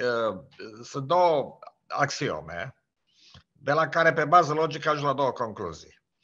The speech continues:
Și una dintre concluzii este că morții înviază sau nu înviază. Dar Pavel merge mai departe. Deci dacă Iisus n-a înviat, însemnează că suntem încă în păcatele noastre, zice el, și cei ce au dormit în Hristos sunt pierduți.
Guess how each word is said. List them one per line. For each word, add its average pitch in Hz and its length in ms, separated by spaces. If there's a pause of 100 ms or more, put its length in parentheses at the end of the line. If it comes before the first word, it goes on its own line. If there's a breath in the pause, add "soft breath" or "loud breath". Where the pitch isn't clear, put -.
(320 soft breath)
Și 127 640 (440)
una 160 220
dintre 143 240
concluzii 139 360
este 139 180
că 135 100
morții 139 300
înviază 123 260
sau 110 160
nu 107 80
înviază. 80 440
Dar 107 120
Pavel 151 260
merge 139 220
mai 131 100
departe. 92 520
Deci 85 180
dacă 120 280
Iisus 117 340
n-a 120 180
înviat, 82 720 (380 soft breath)
însemnează 139 520
că 139 120
suntem 135 260
încă 127 220
în 110 80
păcatele 101 580
noastre, 80 540
zice 76 320 (240)
el, 131 240 (420 loud breath)
și 113 220
cei 165 180
ce 147 120
au 139 60
dormit 131 240
în 123 100
Hristos 113 320
sunt 104 240
pierduți. 85 840